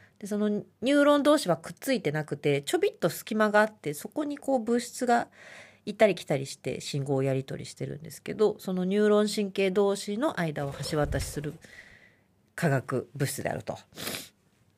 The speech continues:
ドーパミンとはね。で、ドーパミンにはいろんな機能があるけど、最も重要な機能は、快楽、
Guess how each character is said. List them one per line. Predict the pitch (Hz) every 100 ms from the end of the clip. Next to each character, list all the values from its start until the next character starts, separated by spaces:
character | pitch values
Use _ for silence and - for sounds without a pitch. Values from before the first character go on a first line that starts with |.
| _ _ _ _ _ _ _ _
ド | 123 131 117
ー |
パ | 117
ミ | 113 120
ン | 139
と | -
は | 175
ね。 | 190 208
で、 | 190
ド | 185 269
ー |
パ | 277 277
ミ | 262
ン | 262
に | 262
は | 214
い | 226
ろ | 269
ん | 269
な | 262
機 | -
能 | 269 254
が | 214
あ | 226
る | 214
け | 185
ど、 | 180
最 | 220 294 - 415
も | 349
重 | 190 180 170
要 | 165 160
な | 160
機 | - 180
能 | 147 139
は、 | 156 156 - -
快 | - 320 254
楽、 | 170 143 - -